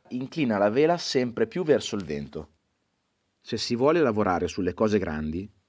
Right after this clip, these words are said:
pare che si debba ingannare se stessi per poterlo fare. Bisogna lavorare su cose piccole che possono in seguito maturare in cose grandi, o lavorare su cose progressivamente più grandi, o coinvolgere i collaboratori nelle responsabilità.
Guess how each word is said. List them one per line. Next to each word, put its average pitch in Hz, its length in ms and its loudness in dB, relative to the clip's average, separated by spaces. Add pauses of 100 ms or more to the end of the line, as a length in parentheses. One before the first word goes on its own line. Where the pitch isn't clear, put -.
(200)
pare 120 240 4
che 107 140 -2
si - 140 -6
debba 139 260 4
ingannare 117 400 2
se 110 160 -6
stessi - 420 -6
per - 140 -10
poterlo 85 380 -6
fare. 71 400 -10 (920)
Bisogna 131 340 0
lavorare 131 360 4
su 110 180 -8
cose 92 260 -2
piccole 170 720 0
che 117 140 -6
possono 98 540 -2
in 110 120 -2
seguito 143 460 2
maturare 110 480 0
in 120 80 -4
cose 98 220 -4
grandi, 82 460 -6 (440)
o 117 80 -2
lavorare 127 400 4
su 107 160 -8
cose 107 300 0
progressivamente 110 880 2
più 87 120 -6
grandi, 98 480 -2 (360)
o - 120 -2
coinvolgere 139 600 4
i - 20 -2
collaboratori 117 680 2
nelle 107 220 2
responsabilità. 90 880 -6